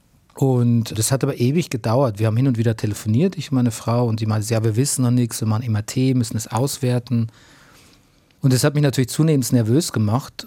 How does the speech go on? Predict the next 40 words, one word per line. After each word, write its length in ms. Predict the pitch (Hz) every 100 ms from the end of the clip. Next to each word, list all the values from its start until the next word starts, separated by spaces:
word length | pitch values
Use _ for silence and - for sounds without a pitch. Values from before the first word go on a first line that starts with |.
| -
Gleichzeitig 460 | 131 143 139 120
wollte 220 | 110 131
ich 80 | 131
aber 100 | 113
natürlich 300 | 110 104 113
meinem 180 | 110 104
Sohn 280 | - 110 131
versichern, 400 | 113 101 117 110
dass 160 | 101 -
alles 240 | 104 -
okay 300 | 95 143 147
ist. 100 | 127
Wir 100 | 117
waren 100 | 120
auch 120 | 113
noch 80 | 113
mal 100 | 104
in 60 | 101
einem 100 | 107
Comicladen 720 | - 160 135 135 120 120 117
an 120 | 110
dem 140 | 104
Tag 380 | 104 113 110 110
in 120 | 113
der 180 | 101 98 -
Kastanienallee. 920 | - - 113 113 120 110 107 107 110 113 _ _ _ _ _ - -
Und 140 | 113
irgendwann 560 | 123 139 139 113 123 175 - - - _ -
gegen 300 | 120 117 120
Abend, 720 | 110 110 156 170 160 156 - -
irgendwas 300 | - 110 -
zwischen 360 | - - 120 117
achtzehn 400 | 120 - - 143
und 140 | 123
zwanzig 480 | - 127 123 120 -
Uhr, 260 | 123 123 156 - - - - _ -
kam 260 | - 139
dann 160 | 143 135
der 180 | 127 -
Anruf, 600 | 139 127 127 170 -